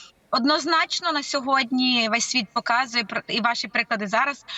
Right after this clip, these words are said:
говорять про те, що ми повинні з першого ж дня не, не, не, не говорити, що це просто, е, жахливий діагноз і все, а максимально дати підтримку.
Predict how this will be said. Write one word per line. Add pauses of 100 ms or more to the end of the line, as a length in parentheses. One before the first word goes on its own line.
(120)
говорять
про
те,
що
ми
повинні
з
першого
ж
дня (440)
не, (120)
не,
не,
не
говорити,
що
це
просто, (540)
е,
жахливий
діагноз
і
все, (440)
а
максимально
дати
підтримку.